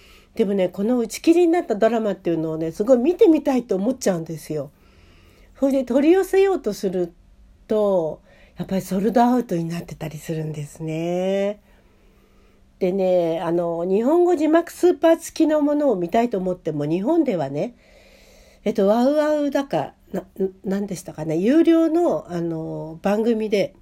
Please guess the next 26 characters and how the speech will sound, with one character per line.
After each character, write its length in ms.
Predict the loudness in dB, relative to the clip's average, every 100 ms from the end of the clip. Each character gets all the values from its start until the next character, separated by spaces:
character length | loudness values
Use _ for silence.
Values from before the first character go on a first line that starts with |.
| -20 _ _ -20 _ -20 -20 -20 -20 -20 -20 -12
え 960 | -4 -2 -2 -4 -6 -6 -8 -8 -8 -8
ー、 60 | -4
日 120 | 0
本 160 | 2 2
語 80 | 0
吹 280 | 0 -4 -6 -6
き 100 | -4
替 300 | -2 0 0
え 40 | 0
付 420 | -6 -16 -8 -4
き 20 |
で 260 | 0 0 -2 -18 -20 _ -20 -20 -20 -12
上 260 | 0 2 4
映 80 | 2
さ 140 | -2
れ 80 | -4
た 120 | -4
こ 100 | -2
と 100 | -2
は 140 | -2 -4
あ 80 |
る 140 | -4 -6
ん 60 |
で 100 | -8
す 180 | -16 -4
ね。 260 | 0 0 -2